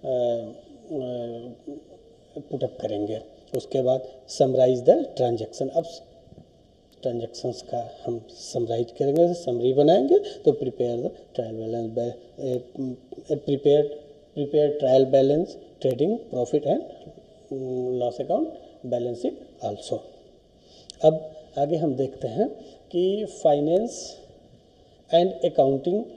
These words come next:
में क्या अंतर है, तो इसको बड़े ही संक्षेप में आपके साम-, सामने हम प्रस्तुत करते हैं कि एक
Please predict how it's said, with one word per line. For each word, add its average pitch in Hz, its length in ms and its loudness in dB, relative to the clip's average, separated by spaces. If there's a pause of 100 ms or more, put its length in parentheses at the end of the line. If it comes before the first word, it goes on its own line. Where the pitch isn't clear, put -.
(120)
में 240 160 -4 (360)
क्या 208 180 0
अंतर 165 600 2
है, 147 260 0 (360)
तो - 60 -2
इसको 254 260 0
बड़े 214 280 4
ही 226 140 -2
संक्षेप 156 640 -4
में 202 200 -2 (300)
आपके 143 260 0
साम-, - 640 -4
सामने 139 440 2
हम 131 220 0
प्रस्तुत 147 480 -2
करते 131 300 -6
हैं 147 400 -2 (360)
कि 214 200 -8
एक 190 380 6